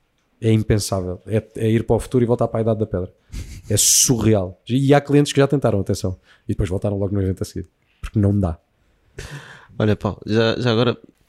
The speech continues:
Speaker 2: porque este, nós, neste podcast nós queremos também passar muitas mensagens para, para quem nos está a ouvir e, e conselhos e experiências. Ahm, que conselhos é que tu darias a pessoas que estão a começar negócios, que têm ideias? Quais são as coisas principais que para ti,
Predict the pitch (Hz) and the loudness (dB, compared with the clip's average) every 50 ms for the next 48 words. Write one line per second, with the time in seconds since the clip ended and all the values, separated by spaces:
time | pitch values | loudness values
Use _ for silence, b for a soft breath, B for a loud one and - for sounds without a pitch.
0 | B B B B B B _ _ - - - 117 113 - - - 110 107 104 104 | B B B B B B _ _ -14 -4 -2 0 0 -2 -2 -2 0 2 2 2
1 | 104 101 104 104 104 101 - - 101 - - - 101 98 - 101 98 - - - | 2 0 0 0 -2 -2 -2 -4 -6 -6 -4 -4 -4 -4 -4 -4 -6 -6 -8 -8
2 | 95 98 95 - 104 98 98 98 95 104 95 - - 95 95 98 101 98 - - | -8 -8 -4 -4 -2 0 0 -2 -2 -2 -2 -2 -2 -2 0 0 -2 -2 -4 -4
3 | 92 90 90 95 92 87 - 101 95 92 98 85 - - - - 87 87 85 87 | -6 -6 -4 -4 -6 -4 -4 -6 -6 -6 -8 -10 -12 -12 -12 -10 -8 -8 -8 -10
4 | - _ - 95 90 - 92 90 - - - 92 90 85 85 95 98 101 90 90 | -12 _ -10 -10 -8 -6 -8 -10 -8 -6 -4 -4 -4 -4 -4 -4 -4 -2 -2 -4
5 | 90 87 87 87 87 87 - B B B B B B B - 101 - - 101 - | -6 -6 -8 -10 -12 -14 -16 B B B B B B B -8 -4 -2 0 0 0
6 | - - 101 104 101 98 95 - - - - 92 85 - - 95 101 101 101 104 | 2 2 2 2 2 0 -4 -8 -12 -10 -10 -10 -10 -4 -2 0 2 4 4 2
7 | - - - 95 92 - - b b b b b b b b b b b b _ | 2 0 -2 -4 -4 -4 -6 b b b b b b b b b b b b _
8 | 90 107 110 107 104 107 110 - - - - _ - - - - 151 151 143 - | 0 2 4 4 2 2 -2 -4 -6 -12 -12 _ -12 -10 -2 0 2 2 2 2
9 | - 151 139 135 135 135 - - 127 120 117 117 117 120 123 123 113 107 104 95 | 0 2 2 2 2 0 0 0 2 2 4 2 4 4 2 2 2 0 -2 -4
10 | - - - - 120 113 - - - - 113 107 - - 110 104 - 113 104 101 | -6 -4 -2 0 0 0 -2 -4 -2 -2 -2 -2 -2 -4 -6 -4 0 0 0 2
11 | 95 92 98 98 95 - - 98 92 - - 113 107 107 104 101 95 101 101 101 | 2 2 2 2 2 0 0 -4 -4 -2 0 0 2 2 2 4 4 4 4 4
12 | 101 95 101 98 - - - - 113 117 - - 139 135 - - 131 127 120 117 | 4 2 0 0 -2 -6 -2 0 0 0 2 0 0 0 0 0 0 0 0 -2
13 | - - - 120 117 - - 104 - - 113 113 - - - - 107 104 92 - | -2 0 0 0 0 0 -4 -4 -2 0 0 0 -2 -4 -4 -2 -2 -2 0 -2
14 | - 113 110 117 | -4 -4 -4 -4